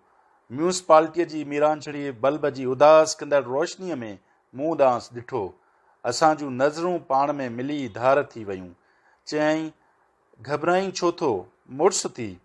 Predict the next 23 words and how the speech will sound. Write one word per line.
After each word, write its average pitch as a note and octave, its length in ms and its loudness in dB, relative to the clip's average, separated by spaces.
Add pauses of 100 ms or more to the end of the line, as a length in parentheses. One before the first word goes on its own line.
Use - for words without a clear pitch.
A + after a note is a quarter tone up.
(540)
مون C3+ 200 -6
مرڪڻ F3 400 -4
جي E3+ 140 -8
ڪوشش D3 500 -4
ڪئي، G2 240 -6 (440)
پر B2 160 0
مرڪ D#3+ 400 2
مون E3+ 220 0
کان E3+ 280 0
تازي D#3+ 560 2
قبر D3+ 320 0
جي C3+ 240 -8
آلي D3 280 0
مٽيءَ C3 380 -6
جهڙي A#2 260 -4
محسوس G#2 540 -10
ٿي۔ F2 200 -16 (1300)
ڊاڪٽر C3 320 0
ابراهيم D3 520 -2
دريءَ C#3+ 320 -2
مان C#3+ 200 0
هٿ - 180 -6
لوڏيندي C#3+ 500 -4